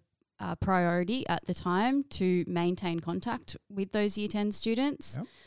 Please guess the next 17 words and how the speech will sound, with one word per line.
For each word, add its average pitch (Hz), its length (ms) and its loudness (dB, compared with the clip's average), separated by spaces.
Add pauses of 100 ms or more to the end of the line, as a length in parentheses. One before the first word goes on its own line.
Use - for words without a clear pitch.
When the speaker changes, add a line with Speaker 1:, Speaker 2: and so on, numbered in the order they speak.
(260)
Speaker 1:
So 190 580 6
we 214 180 4
established 180 680 0
the 170 180 -4 (200)
Google 165 220 -2
Classroom 240 540 0
setup. 220 560 2
Speaker 2:
Mm. - 120 -8 (920)
Speaker 1:
Uh, 180 220 0
I 185 60 -2
guess 226 420 0 (260)
the 185 140 -2
significant 190 680 0
thing 208 500 2
that 165 200 -2 (240)
happened 190 640 0
when 175 320 0